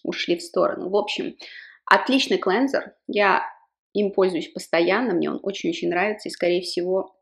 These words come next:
буду покупать опять. Дальше у меня тоник для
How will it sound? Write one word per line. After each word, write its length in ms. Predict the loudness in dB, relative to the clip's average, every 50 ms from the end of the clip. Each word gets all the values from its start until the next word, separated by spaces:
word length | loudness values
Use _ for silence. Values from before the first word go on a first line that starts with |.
| _ _ _ -10
буду 300 | -6 -4 -4 -4 -4 -6
покупать 440 | -6 -8 -6 -4 -2 -2 -2 -2 -2
опять. 560 | -4 -2 -2 -4 -4 -4 -6 -10 -12 -16 -16 _ _ -4
Дальше 800 | 4 8 10 10 10 10 8 6 4 4 6 6 6 6 4 2 -2
у 40 |
меня 800 | 0 2 2 2 4 4 6 6 8 8 8 8 8 6 4 0 -4 _ _ _ _ _ 0
тоник 600 | 2 4 4 4 4 2 0 0 -4 -8 -10 -10 -12 -14 -16 -20 -20 _ _ _ _ -10
для 800 | -8 -4 0 2 4 4 4 4 4 4 2 0 -2 -4 -6 -10